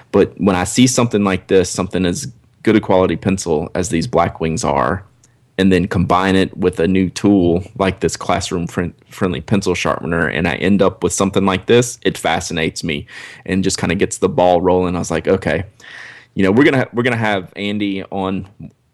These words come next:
Andy, uh, on the, on the podcast one day." I keep telling him I, I need to get him on and we'll talk pencils. I wanna get a little bit more learned about pencils, so I'll have some good questions for him and things like that.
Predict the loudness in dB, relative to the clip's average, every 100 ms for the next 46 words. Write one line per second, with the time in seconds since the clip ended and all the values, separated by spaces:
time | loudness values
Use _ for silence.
0 | -6 -4 -2 -2 -2 -4 -6 _ -2 0
1 | 0 -2 -4 0 -2 0 -2 -2 -2 0
2 | 0 0 -4 0 2 2 0 -2 -2 -2
3 | -2 -2 0 2 4 4 2 2 2 0
4 | 0 -2 -2 -2 0 2 2 4 4 6
5 | 6 4 2 0 2 2 4 4 2 0
6 | -4 -12 -20 -10 -2 0 0 -2 0 -2
7 | 0 0 2 -2 -4 -4 -4 -2 -2 -2
8 | -4 -6 -4 -4 -4 -8 -16 -18 -10 -6
9 | 0 2 2 -2 0 0 -2